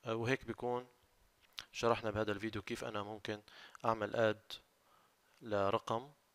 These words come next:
على البلاك ليست اللي عندي بالبي بي إكس. طبعًا في اعمل انا ديليت اذا انا بدي ارجع، آه، اسمح الاتصال عليه، او اعمل ديليت مثلًا للريكورد اللي هو اول واحد عملناه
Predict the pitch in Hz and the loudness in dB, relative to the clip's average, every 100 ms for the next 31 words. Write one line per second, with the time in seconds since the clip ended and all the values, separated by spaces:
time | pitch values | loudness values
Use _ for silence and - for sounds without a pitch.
0 | _ - 101 104 98 - _ _ _ - | _ 0 2 4 0 -4 _ _ _ -20
1 | - _ _ _ - _ _ _ 120 101 | -20 _ _ _ -20 _ _ _ -6 -4
2 | 101 - 117 143 139 156 - 147 139 131 | -4 2 6 6 4 0 0 -6 -2 0
3 | 135 139 131 120 127 123 143 - 117 120 | 0 -4 -6 -4 -4 0 0 2 4 6
4 | 110 104 123 110 110 107 104 101 104 104 | 6 4 0 0 0 -2 -2 -2 -2 -2
5 | 123 - - 104 98 95 92 90 - 104 | -4 -4 -4 -2 -2 -6 -8 -10 -6 -6
6 | 101 92 - - - - _ 104 - - | -4 -4 -6 -20 -20 -20 _ -6 -2 -2
7 | 101 98 - - 101 92 90 107 165 - | -2 -8 -2 2 4 4 2 -2 -4 -10
8 | _ _ _ - 107 104 101 104 95 101 | _ _ _ -2 0 2 0 0 -4 -6
9 | 101 101 98 98 95 95 95 - - - | -6 -4 -4 -4 -2 -4 -4 -18 -20 -18
10 | - 104 - 98 95 95 98 98 95 - | -6 -6 -4 -6 -6 -8 -6 -6 -8 -10
11 | _ _ - 107 104 104 101 98 98 98 | _ _ -6 -2 0 2 2 2 2 0
12 | 101 104 113 | -6 -8 -10